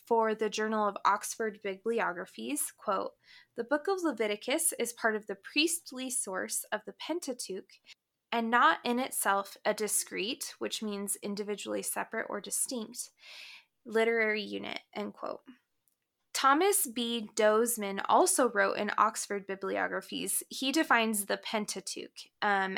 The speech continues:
as including the first five books of the Hebrew Bible,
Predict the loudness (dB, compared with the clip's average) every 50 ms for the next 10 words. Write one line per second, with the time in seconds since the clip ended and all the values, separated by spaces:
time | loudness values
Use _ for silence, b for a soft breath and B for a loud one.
0 | 0 2 4 4 4 4 2 0 -2 -2 -4 -2 -2 -4 -4 -2 -2 -2 0 0
1 | 0 0 -2 -2 0 0 0 2 2 2 -2 0 2 4 4 6 4 2 0 -2
2 | _ -2 -2 0 0 -2 -4 -4 -4 -4 -4 -4 -6 -6 -6 -6 -4 -2 -2 -2
3 | 0 0 0 -2 -2 -4 -4 -6 -6 -6